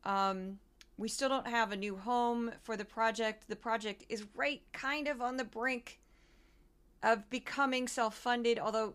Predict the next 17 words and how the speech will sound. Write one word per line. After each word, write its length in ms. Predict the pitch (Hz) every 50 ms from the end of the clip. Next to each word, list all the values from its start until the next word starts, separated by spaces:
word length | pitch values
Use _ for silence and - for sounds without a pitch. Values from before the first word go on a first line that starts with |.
| - -
it 200 | - 233 240 -
will 200 | 220 240 240 233
take 280 | 208 - 240 226 220 -
months 320 | 196 214 220 220 - -
before 360 | - 214 202 - - 208 208
it 60 | 202
will 160 | - 196 208 208
be. 300 | 196 214 214 214 220 - - - - - - - - _ _ _ _ _
But 420 | - 196 185 226 226 220 220 220 - - _ _ - - - - - -
based 320 | 233 240 254 262 - -
on 80 | 269 233
the 100 | 214 208
growth 600 | 185 190 196 214 220 233 240 247 240 - - - - - - _ _ - - _ - - - - - - - - - - - - - - - -
of 140 | - 202 190
viewers 640 | 185 233 247 247 240 240 233 226 226 220 - - - _ _ _ _ _ _ _ -
and 180 | - 208 196 196
subscribers, 840 | - 202 - - - - 226 220 220 208 220 214 214 214 214 -